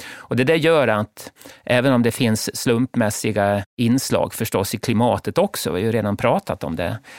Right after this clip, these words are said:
så, så finns det ändå en tröghet i det som gör att det, eh, faktiskt går att hantera på ett annat sätt. Men, men sen vad, vad Hasselmann också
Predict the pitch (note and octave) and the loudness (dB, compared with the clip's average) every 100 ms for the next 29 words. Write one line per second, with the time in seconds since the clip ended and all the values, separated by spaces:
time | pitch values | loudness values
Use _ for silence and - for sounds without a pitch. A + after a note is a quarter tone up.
0 | - - - - A#2 A2 - - C3+ A2 | -20 -16 -2 2 4 2 -2 -4 -4 0
1 | C3 A2 A#2+ A#2 C3+ B2 B2 B2+ C#3 F3+ | 0 2 2 2 2 0 0 0 2 2
2 | F#3 C3+ - D#2 - - A2+ - - A#2 | 0 -4 -6 -6 -8 -6 -4 -4 -6 -10
3 | - _ _ - - G#2+ A2+ G#2 F#2 F#2 | -12 _ _ -6 0 2 4 4 2 -2
4 | - G2+ F2+ G2 - G2 F#2+ G2 F#2+ - | -2 0 0 -2 -4 -6 -6 -6 -6 -6
5 | - - G2+ - A2 F#2 - G#2+ - F3 | -6 -6 -8 -6 -2 -2 -2 -6 -4 -4
6 | - - F2 G#2 - - D#2 - - - | -4 -4 -8 -10 -12 -10 -8 -10 -10 -10
7 | - - - - - - D#3 D#3 D#3 D3 | -12 -16 -20 -18 -10 -2 0 0 0 0
8 | F#3 D#3+ C#3+ - C#3+ E3+ D#3+ D3 C3 B2+ | 0 2 2 2 0 0 -2 0 2 2
9 | - G3+ - - B2+ | 0 -2 -2 0 0